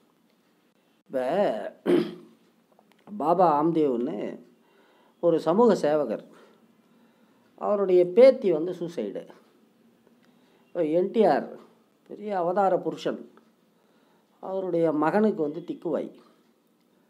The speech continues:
ஒரு பொண்ணு வந்து இந்த திக்கு, இது, அது என்ன, ஒரு sadist,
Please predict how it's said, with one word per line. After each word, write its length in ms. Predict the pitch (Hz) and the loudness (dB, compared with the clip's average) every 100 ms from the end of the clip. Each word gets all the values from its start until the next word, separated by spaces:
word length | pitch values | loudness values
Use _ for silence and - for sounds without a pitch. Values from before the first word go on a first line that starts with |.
| _ _ _ _ _ | _ _ _ _ _
ஒரு 240 | - 202 185 | -14 -10 -8
பொண்ணு 320 | 185 202 208 | -6 -2 -2
வந்து 340 | 147 180 185 - - _ _ _ _ _ _ _ _ _ _ _ | -2 -4 -8 -12 -20 _ _ _ _ _ _ _ _ _ _ _
இந்த 340 | - 143 113 113 - | -6 -4 -4 -6 -10
திக்கு, 320 | 220 - 160 | -10 -4 -2
இது, 260 | 190 180 | 0 0
அது 100 | 123 | -2
என்ன, 260 | 127 139 156 - _ _ _ _ _ _ | -4 -8 -10 -18 _ _ _ _ _ _
ஒரு 220 | - 117 110 | -12 -10 -6
sadist, 520 | 185 190 180 - - | -4 -2 -4 -8 -18